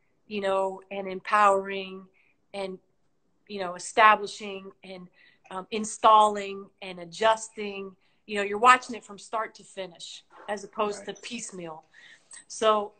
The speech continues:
Speaker 1: I, I can't think of anything more important than, than mentorship. Um, and also, like, there's a lot of people who wanna get into coaching. I always say,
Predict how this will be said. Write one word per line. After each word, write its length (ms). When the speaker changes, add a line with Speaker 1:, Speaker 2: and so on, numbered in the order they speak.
Speaker 1:
I, 200
I 40
can't 320
think 200
of 100
anything 380
more 160
important 480
than, 260
than 200
mentorship. 760
Um, 560
and 140
also, 400
like, 300
there's 200
a 60
lot 260
of 100
people 360
who 80
wanna 240
get 160
into 160
coaching. 520
I 120
always 280
say, 480